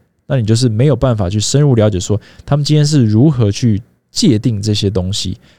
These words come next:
他如何去分析元素。因为人的大脑其实没办法，人的大脑是一个本能上哦，我们在演-，演化的过程当中，我们是尽可能把困难的问题简化，就是我们就是吃饭，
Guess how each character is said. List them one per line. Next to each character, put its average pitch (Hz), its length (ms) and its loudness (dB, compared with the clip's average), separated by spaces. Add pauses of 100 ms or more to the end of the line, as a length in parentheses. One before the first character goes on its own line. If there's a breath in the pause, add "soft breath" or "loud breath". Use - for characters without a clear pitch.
(120)
他 180 120 -2
如 160 180 2
何 139 180 2
去 - 180 -2
分 180 400 -2
析 160 340 -2 (120)
元 117 300 0
素。 147 280 -2 (380 soft breath)
因 180 100 0
为 202 60 4
人 123 220 2
的 151 80 0
大 160 220 0
脑 95 140 -2
其 101 200 -4
实 101 260 0 (1000 loud breath)
没 151 160 -2
办 208 200 0
法， 110 220 -4 (160)
人 143 160 0
的 220 80 0
大 214 140 0
脑 123 180 0
是 131 240 2
一 120 60 4
个 110 360 2
本 120 200 -2
能 107 180 0
上 131 240 -2
哦， 80 180 -8 (300 loud breath)
我 110 60 -4
们 107 100 0
在 135 180 2
演-， 117 440 0
演 110 200 2
化 131 280 0
的 117 80 2
过 143 160 2
程 107 80 0
当 107 160 2
中， 117 120 0
我 107 60 -2
们 104 100 0
是 135 180 0
尽 185 280 0
可 120 160 2
能 95 160 -4
把 101 140 -4 (100)
困 180 220 0
难 110 120 0
的 104 80 2
问 123 160 2
题 101 160 -4
简 - 300 -6
化， - 260 -8 (220)
就 - 140 -8
是 95 160 -4
我 87 100 -6
们 107 100 -2
就 117 140 0
是 120 120 2
吃 190 340 0
饭， 160 260 0